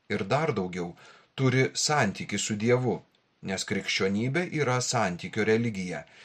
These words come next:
Jei jo nėra, tikėjimas tėra forma, o formelių laikai eina į pabaigą. Žmonės, kurie iš tikrųjų tiki, kurs gyvas bendruomenės, atpažįstamas kaip bendrystės ir svetingumo vietas.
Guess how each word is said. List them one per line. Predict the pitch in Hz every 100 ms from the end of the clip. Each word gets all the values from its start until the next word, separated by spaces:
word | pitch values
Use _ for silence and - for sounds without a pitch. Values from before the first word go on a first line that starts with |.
| - -
Jei | 98 98 101
jo | 113
nėra, | 107 110 123 170 170 _ -
tikėjimas | 175 - 104 107 104 104 -
tėra | - 107 107
forma, | - 110 98 92 85 - _ _ _ _ -
o |
formelių | 98 95 95 95 107 127 170 165
laikai | 160 156 151 151 -
eina | 101 95 98
į | 104 104
pabaigą. | 110 104 95 95 92 85 80 _ _ _ _ - - - -
Žmonės, | - 107 127 120 117 -
kurie | 120 113
iš | 113 -
tikrųjų | 120 151 190 131 98
tiki, | 98 - -
kurs | 127 135 127
gyvas | 127 160 160 131
bendruomenės, | 147 143 131 104 92 87 - -
atpažįstamas | 95 - 101 107 156 - 147 127 117
kaip | - 95
bendrystės | 98 92 98 127 131 120 -
ir | 104
svetingumo | - 101 104 101 113 123 120
vietas. | 127 120 90 73 -